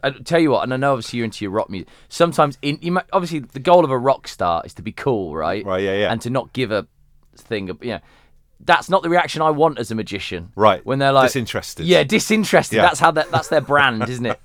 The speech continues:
Speaker 2: <laughs> So you don't wanna do any tricks on Liam Gallagher in the, in
Speaker 1: Could
Speaker 2: the
Speaker 1: you imagine? He'd be
Speaker 2: other
Speaker 1: like,
Speaker 2: side.
Speaker 1: "Yeah, that's all right, that, yeah,
Speaker 2: Why are you
Speaker 1: that's all
Speaker 2: bothering
Speaker 1: right."
Speaker 2: doing that?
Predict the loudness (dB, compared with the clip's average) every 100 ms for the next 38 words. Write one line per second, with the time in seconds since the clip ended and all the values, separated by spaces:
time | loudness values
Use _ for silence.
0 | -12 -14 _ -10 -10 -12 -16 -14 -8 -2
1 | 2 2 2 -2 -2 -4 -6 -6 -2 -2
2 | 0 -2 -2 -4 -6 -8 -10 -8 -2 -2
3 | 0 -2 2 4 4 4 -2 0 0 0
4 | 0 0 2 0 0 2 4 4 2 -2
5 | -4 -6 -6 -6 -6 -4 -4 -4 -6 -4
6 | -4 -4 -6 -8 -6 -6 -8